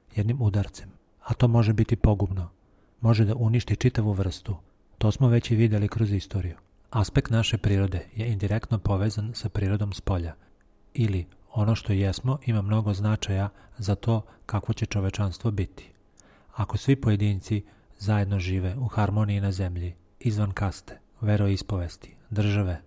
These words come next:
religije i kulture, tada postoji velika verovatnoća da ćemo prirodu dugoročno očuvati. Njen životni vek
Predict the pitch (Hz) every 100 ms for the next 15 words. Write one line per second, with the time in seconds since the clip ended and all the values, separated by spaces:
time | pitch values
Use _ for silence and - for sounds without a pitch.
0 | _ - 101 101 104 101 95 90 - 117
1 | 110 107 95 87 87 - _ _ _ -
2 | 104 120 117 - 107 110 113 98 113 -
3 | 104 101 101 98 104 98 110 131 110 -
4 | 98 95 104 101 110 104 135 110 107 101
5 | 98 107 113 107 - 85 85 - - _
6 | _ _ _ _ _ _ 113 110 113 107
7 | 113 113 104 95 107 -